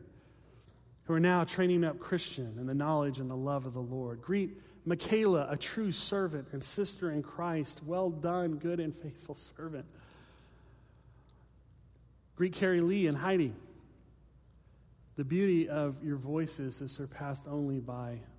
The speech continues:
the joy of the Lord in your heart. Greet Jason and Heather, being strengthened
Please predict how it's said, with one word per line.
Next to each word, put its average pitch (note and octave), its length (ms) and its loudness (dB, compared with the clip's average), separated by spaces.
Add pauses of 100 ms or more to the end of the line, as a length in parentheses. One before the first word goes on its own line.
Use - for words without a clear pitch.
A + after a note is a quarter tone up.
the C3 80 -6
joy C3+ 260 -6
of B2+ 120 -4
the B2 60 -6
Lord A#2 280 -8
in G#2+ 120 -8
your G#2 100 -12
heart. - 340 -18 (2250)
Greet E3+ 180 2
Jason F3 720 2
and C#3+ 100 -2
Heather, D#3+ 520 0 (640)
being F3 240 6
strengthened E3 1000 0